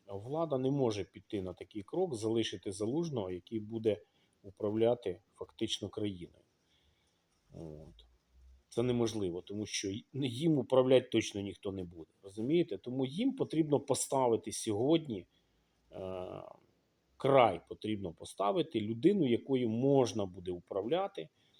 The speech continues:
людина, яка буде йти на поступки тим, хто хоче залишитися у владі якомога більше.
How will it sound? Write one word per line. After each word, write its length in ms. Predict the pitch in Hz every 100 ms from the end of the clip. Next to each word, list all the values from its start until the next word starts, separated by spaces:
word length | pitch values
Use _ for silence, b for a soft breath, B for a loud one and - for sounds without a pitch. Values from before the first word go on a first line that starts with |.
| b b b -
людина, 380 | 104 120 151 127
яка 360 | 101 - 131
буде 380 | 123 113 120 113
йти 340 | 104 - 120
на 120 | 113 95
поступки 760 | - 131 127 - 107 - 95 - _
тим, 440 | - 131 151 190 185
хто 240 | - -
хоче 380 | - 131 135 127
залишитися 960 | 101 104 110 123 - 117 113 - 104 98 _ -
у 140 | 87
владі 560 | 90 107 117 110 101 95 _ _ _ _ _ _ _ -
якомога 680 | 92 87 104 110 107 98
більше. 480 | 87 95 82 - -